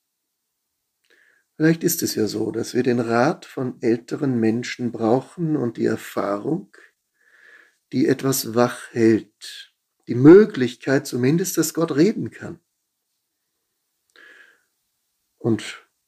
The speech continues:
hier geht es prompt in der Geschichte. Tatsächlich, Gott ruft noch mal in dieser Nacht.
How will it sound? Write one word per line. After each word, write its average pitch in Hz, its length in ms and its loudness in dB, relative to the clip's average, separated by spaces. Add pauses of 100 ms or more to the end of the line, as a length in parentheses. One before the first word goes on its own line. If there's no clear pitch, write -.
(500)
hier 127 140 0
geht 127 200 2
es - 140 -2
prompt 110 600 -2
in 98 100 -6
der 95 100 -6
Geschichte. - 720 -16 (160)
Tatsächlich, 120 800 -2 (680)
Gott - 280 -2
ruft 135 300 -2
noch 147 300 2
mal - 360 -14 (160)
in 123 120 -6
dieser 120 220 -4
Nacht. - 680 -10